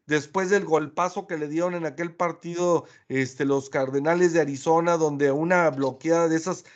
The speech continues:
de esas tacleadas ciegas que, que te dan cuando no vas viendo y te, y te llega, te dan el llegue. La, la verdad, o sea, así como eso hizo reflexionar y dijo Kurt Warner,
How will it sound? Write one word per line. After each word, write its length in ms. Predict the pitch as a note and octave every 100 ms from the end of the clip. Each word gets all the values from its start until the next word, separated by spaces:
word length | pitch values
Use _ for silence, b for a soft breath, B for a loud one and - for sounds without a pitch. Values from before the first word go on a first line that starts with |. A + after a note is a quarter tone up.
| b
de 100 | D3
esas 320 | D#3+ E3+ D#3+ -
tacleadas 480 | C#3+ - D#3+ E3+ E3
ciegas 460 | D#3 D3+ D#3+ D#3+
que, 240 | - B2 A#2+
que 100 | C#3
te 160 | C#3
dan 220 | C3 D3+
cuando 280 | D#3 D#3 C#3
no 120 | C3+
vas 180 | D#3 D3+
viendo 380 | C#3+ D#3 D#3 D#3
y 40 |
te, 240 | C#3 C#3 A2+ B B
y 140 | B2+ B2+
te 180 | C3
llega, 360 | C3 D3+ E3 D#3+
te 100 | D3+
dan 220 | D3 D#3+
el 120 | D#3
llegue. 460 | C3+ D3 D3+ E3+ E3+ B B -
La, 300 | C3+ D3 D3
la 200 | D3+ D3
verdad, 320 | D3 F3 G#3+
o 20 |
sea, 340 | G#3 G3 D#3+ D#3
así 280 | C#3+ B3
como 260 | A#3 B3 G3+
eso 220 | G#3+ A3
hizo 200 | G#3+ G#3+
reflexionar 640 | G3 G3+ F3 D#3+ E3+ D#3+ E3+
y 60 |
dijo 260 | E3+ D#3 -
Kurt 220 | F3 E3
Warner, 240 | F3 E3